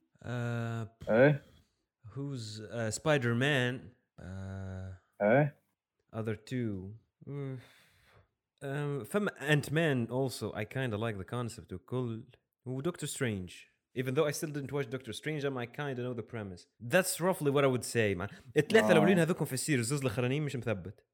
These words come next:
Speaker 2: يا، وا، بريسك نفس الشيء أنا وياك.
Speaker 1: Really؟
Speaker 2: For me، آه، for me Spider-Man.
Speaker 1: أها.
Speaker 2: Spider-Man يمكن من أول خاطر سوبر هيرو استغربت بيه ملان صغير، فهمت؟ كنت نرسم فيه وكل، like،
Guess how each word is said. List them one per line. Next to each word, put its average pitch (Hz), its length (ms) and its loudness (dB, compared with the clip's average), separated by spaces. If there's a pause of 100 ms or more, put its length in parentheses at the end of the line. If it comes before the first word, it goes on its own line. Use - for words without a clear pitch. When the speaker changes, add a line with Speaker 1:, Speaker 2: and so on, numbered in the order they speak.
(120)
Speaker 2:
يا، 160 120 10
وا، 254 160 12
بريسك 247 400 12
نفس 240 140 6
الشيء 202 320 10
أنا 123 140 10
وياك. 110 420 8 (140)
Speaker 1:
Really؟ 170 420 4 (420)
Speaker 2:
For 143 160 12
me، 151 380 10
آه، 117 600 8 (380)
for 147 120 6
me 170 160 12
Spider-Man. 131 500 10 (300)
Speaker 1:
أها. 139 320 0 (320)
Speaker 2:
Spider-Man 135 460 10
يمكن 151 260 6
من 127 100 6
أول 131 460 10
خاطر 123 280 4
سوبر 117 300 0
هيرو 147 160 8
استغربت 135 380 6
بيه 147 80 8
ملان 135 260 8
صغير، 107 340 6
فهمت؟ 101 360 2
كنت 107 400 4
نرسم 123 280 6
فيه 123 300 6
وكل، 101 500 2
like، - 200 -6